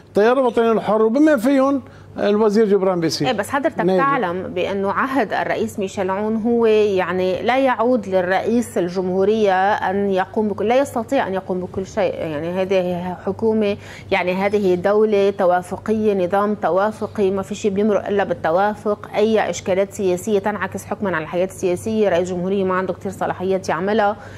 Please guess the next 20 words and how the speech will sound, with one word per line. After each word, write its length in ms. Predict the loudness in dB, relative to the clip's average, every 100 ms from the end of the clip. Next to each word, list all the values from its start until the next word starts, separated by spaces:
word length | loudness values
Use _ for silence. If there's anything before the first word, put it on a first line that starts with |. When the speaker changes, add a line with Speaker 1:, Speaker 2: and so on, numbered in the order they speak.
| -16 -14 -4
Speaker 2:
إيه، 600 | 0 2 2 2 2 0
سوى 300 | -4 2 2
باستثناء. 560 | 0 -2 -4 -2 0 0
Speaker 1:
هلا 120 | 0
Speaker 2:
هلا، 120 | 0
Speaker 1:
هو 340 | 2 4 2 2
Speaker 2:
هلا 180 | 2
هو 140 | 2 2
عم 160 | 2
بيقول 280 | 4 4 4
إنه 240 | 2 0 2
هذه 160 | 2
الصلاحية 420 | 0 0 0 0
المتبقية 600 | 0 0 0 -2 0 0 2
له 260 | 2 0
بالمشاركة 580 | 2 2 2 2 0 0
في 80 | -2
تشكيل 280 | -4 -2 -6
حكومة، 320 | -4 0 0
وهو، 420 | 2 2 4 2